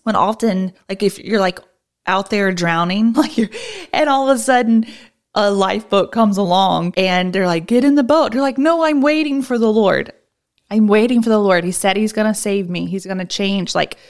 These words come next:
my circumstance that I'm drowning." And we totally miss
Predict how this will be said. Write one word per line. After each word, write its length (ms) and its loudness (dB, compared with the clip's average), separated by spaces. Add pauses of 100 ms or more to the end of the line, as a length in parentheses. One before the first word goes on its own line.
(220)
my 80 -2
circumstance 760 0
that 140 -2
I'm 120 2
drowning." 420 -2 (100)
And 160 2
we 120 0
totally 580 0
miss 720 -2